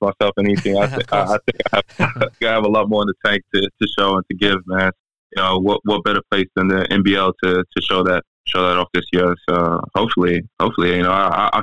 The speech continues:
Speaker 1: feel great. I feel like there's so much more I can do. I still feel like there are things I'm not really showing off here. Um, uh, playing, playing here at, uh, in the N B L One North, but, uh, I think, you know, with the opportunity that I'll have up at Adelaide, it'll be a lot different.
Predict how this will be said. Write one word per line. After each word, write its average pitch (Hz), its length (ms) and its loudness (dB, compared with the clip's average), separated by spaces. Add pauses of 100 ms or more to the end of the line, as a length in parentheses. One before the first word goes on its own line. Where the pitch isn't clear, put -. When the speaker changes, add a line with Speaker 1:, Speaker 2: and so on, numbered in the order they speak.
Speaker 1:
feel 107 160 0
great. 98 360 -2
I 90 160 -2
feel 98 120 2
like 92 160 2
there's 92 180 -4
so 98 60 2
much 95 160 0
more 92 160 2
I 90 100 -2
can 87 100 -4
do. 101 220 2 (300)
I - 80 -10
still 101 240 0
feel 98 100 0
like 90 160 0
there 92 120 0
are 87 120 -2
things 92 240 2
I'm 90 80 0
not 87 160 0
really 92 180 2
showing 90 300 0
off 92 160 -2
here. 95 200 2 (340)
Um, 85 420 0 (400)
uh, 82 220 0 (580)
playing, 90 240 0 (240)
playing 90 240 0
here 90 140 2
at, 87 80 0
uh, 85 280 0 (340)
in 87 100 0
the 90 100 2
N 90 100 0
B 90 100 2
L 87 120 2
One 87 160 0
North, 92 240 0 (160)
but, 87 120 2
uh, 87 340 2
I 92 180 0
think, 95 140 -2
you 95 80 2
know, 92 80 2
with 90 100 0
the - 100 0
opportunity 92 420 0
that 90 60 2
I'll 90 140 0
have 90 160 0
up 87 160 0
at 87 160 0 (200)
Adelaide, 87 420 0
it'll 90 120 0
be 87 120 0
a 90 80 2
lot 87 220 0
different. 87 340 -2